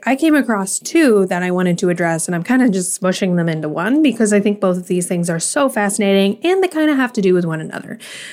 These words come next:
Fast Company has an article titled, "Tech's Age of Excess is Done. Welcome to the New Pragmatism," which definitely caught my eye, and I couldn't wait to read more.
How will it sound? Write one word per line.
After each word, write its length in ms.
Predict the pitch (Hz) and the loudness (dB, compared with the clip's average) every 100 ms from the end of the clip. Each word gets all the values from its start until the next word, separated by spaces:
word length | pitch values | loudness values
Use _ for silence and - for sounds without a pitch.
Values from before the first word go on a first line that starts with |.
| - | -14
Fast 260 | - 302 311 | -4 -4 0
Company 300 | 330 302 285 | 0 2 4
has 160 | 247 220 | 4 0
an 80 | |
article 500 | 202 208 202 202 190 | 0 0 2 2 2
titled, 640 | 185 208 190 185 175 185 - | 0 -2 0 0 0 -4 -8
"Tech's 420 | - 202 196 - - | -4 -4 -4 -8 -4
Age 260 | 214 196 196 | 0 0 0
of 100 | 190 | -2
Excess 460 | 190 - 208 208 | -2 0 0 0
is 140 | 269 262 | -2 0
Done. 340 | 165 170 208 | -2 -2 -2
Welcome 320 | 180 175 214 226 | -2 0 0 0
to 140 | 226 | 0
the 140 | 214 | 2
New 300 | 269 214 180 202 | 4 4 2 0
Pragmatism," 800 | - 311 330 277 175 170 151 - - - - | -2 -2 0 -2 -2 -4 -8 -10 -14 -8 0
which 340 | 254 247 - - - | 0 0 -10 -16 -4
definitely 560 | 427 440 311 185 175 | -2 2 2 2 0
caught 280 | 175 196 190 | 0 -2 -2
my 200 | 170 160 | -2 -2
eye, 300 | 165 233 247 | -2 0 -2
and 120 | - 170 | -2 -4
I 40 | |
couldn't 260 | - 240 233 | -2 0 0
wait 180 | 240 | 0
to 80 | 240 | 0
read 140 | 220 202 | 2 2
more. 340 | 196 220 277 | 2 2 0